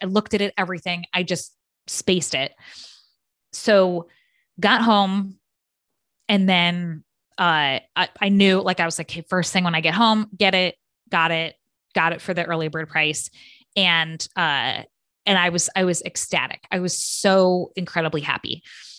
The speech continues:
And then in the video, so I, like, binged it over the weekend. So, so good. She talks about this power of personal outreach. And I was like, "Yes, this is why I wanted to, like,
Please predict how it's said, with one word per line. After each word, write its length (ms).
And 340
then 540
in 460
the 160
video, 420
so 160
I, 40
like, 280
binged 340
it 120
over 180
the 80
weekend. 480
So, 220
so 180
good. 300
She 360
talks 380
about 420
this 200
power 300
of 100
personal 400
outreach. 500
And 120
I 80
was 100
like, 160
"Yes, 460
this 320
is 160
why 360
I 100
wanted 300
to, 120
like, 220